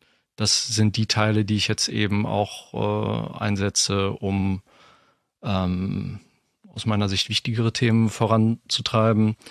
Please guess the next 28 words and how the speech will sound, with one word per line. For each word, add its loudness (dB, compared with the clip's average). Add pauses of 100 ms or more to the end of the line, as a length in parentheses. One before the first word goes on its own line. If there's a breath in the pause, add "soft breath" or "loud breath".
(720 soft breath)
Und, 4
ähm, 2
der 0
andere 4
Punkt 2
ist, -4
dass 0
ich -2
aber -2
auch -4 (280)
verzichtet -4
habe, 4
darauf 2
weiteres 0
Vermögen 4
von 0
meinem 2
Vater 2
zu -2
erben 4
und, -2
äh, -2
an 0
meine 2
Stelle 0
eine -2
gemeinnützige 0
Stiftung -2